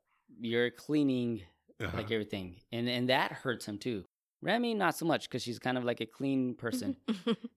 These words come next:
Speaker 1: But she, she got out of line with Justine about a month ago. And she loves, Saturday is YouTube day for them. We let them watch YouTube one day a week.
Speaker 2: Uh-huh.
Speaker 1: Because other than that, it's,
Speaker 3: Right.
Speaker 1: it's garbage most of the time. And then
Speaker 2: <laughs>
Speaker 1: we,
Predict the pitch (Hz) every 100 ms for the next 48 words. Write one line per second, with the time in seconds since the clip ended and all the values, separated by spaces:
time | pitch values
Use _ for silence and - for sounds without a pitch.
0 | - 110 - 139 135 123 117 - - 131
1 | 135 135 127 120 117 120 131 117 113 -
2 | 135 131 120 110 110 104 107 127 113 92
3 | 87 _ _ _ _ _ - - 120 117
4 | 117 113 123 123 127 127 113 95 113 113
5 | 110 98 95 90 87 80 87 104 120 123
6 | 113 107 110 95 98 92 98 110 107 104
7 | 98 82 - 107 92 92 - _ 110 95
8 | 101 92 90 _ _ 107 110 107 104 101
9 | 98 - - - 170 156 - 117 - 101
10 | 92 87 98 92 98 92 - _ _ -
11 | 113 123 120 127 113